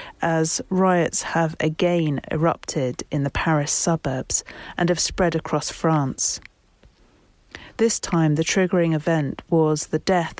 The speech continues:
of a, a seventeen-year-old boy, Nahel Merzouk. Footage shows him being shot at point-blank range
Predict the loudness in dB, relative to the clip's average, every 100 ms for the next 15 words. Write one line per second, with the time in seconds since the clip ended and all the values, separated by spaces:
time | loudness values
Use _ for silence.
0 | -6 -2 -2 -2 _ 0 0 0 0 2
1 | 2 2 2 2 4 2 0 0 2 4
2 | 2 -4 -10 -8 0 0 2 2 2 2
3 | -2 0 2 2 2 0 0 -4 -12 -14
4 | -20 -20 -20 -20 -20 -20 -20 -20 -20 -6
5 | 0 0 2 0 0 2 2 2 2 0
6 | 2 0 0 0 0 0 -2 -8 -10 -4
7 | -6 -4 0 2 2 0 -2 0 -2 -4
8 | 0 2 0 -2 -4 -6